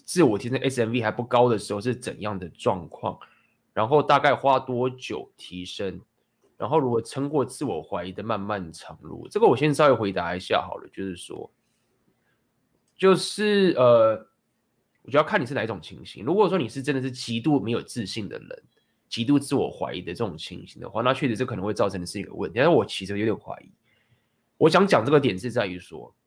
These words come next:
如果你不是天生就是很有自信这种 cocky 的这种人啊，你会有点自我怀疑的话，so what？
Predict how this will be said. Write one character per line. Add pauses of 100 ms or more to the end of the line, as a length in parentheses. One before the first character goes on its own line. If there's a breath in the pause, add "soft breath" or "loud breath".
(300)
如
果
你
不
是
天
生
就
是
很
有
自
信
这
种
cocky
的
这
种
人 (120)
啊，
你
会
有
点
自
我
怀
疑
的
话， (140)
so
what？